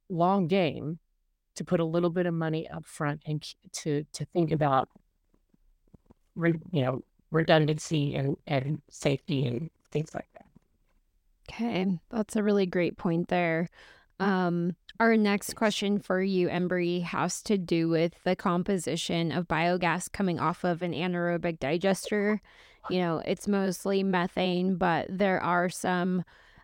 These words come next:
Speaker 2: other gaseous impurities in there, like carbon dioxide and hydrogen sulfide. Is that a particular challenge for an anaerobic digester at a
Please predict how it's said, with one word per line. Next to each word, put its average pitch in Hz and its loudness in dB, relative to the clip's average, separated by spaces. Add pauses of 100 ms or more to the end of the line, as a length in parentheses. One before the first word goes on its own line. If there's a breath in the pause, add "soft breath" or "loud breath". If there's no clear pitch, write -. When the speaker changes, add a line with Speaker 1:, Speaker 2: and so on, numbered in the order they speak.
(120 soft breath)
Speaker 2:
other 190 2
gaseous 180 0
impurities 185 -2
in 240 4
there, 220 6
like 202 0
carbon 196 2
dioxide 190 2
and 175 -2
hydrogen 190 0
sulfide. 208 2 (440 soft breath)
Is 185 0
that 190 2
a 185 2
particular 190 0
challenge 165 0
for 160 -4
an 180 0
anaerobic 165 -2
digester 156 -2
at - -6
a - -10